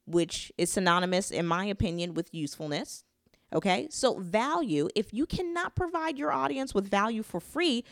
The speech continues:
you certainly won't be able to do it for money.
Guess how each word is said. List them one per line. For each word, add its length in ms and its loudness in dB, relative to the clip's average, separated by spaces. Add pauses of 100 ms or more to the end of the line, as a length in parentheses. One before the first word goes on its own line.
(120)
you 120 -4
certainly 460 -2
won't 260 0
be 140 0
able 260 2
to 140 -8
do 200 -2
it 80 -4
for 140 -6
money. 400 -2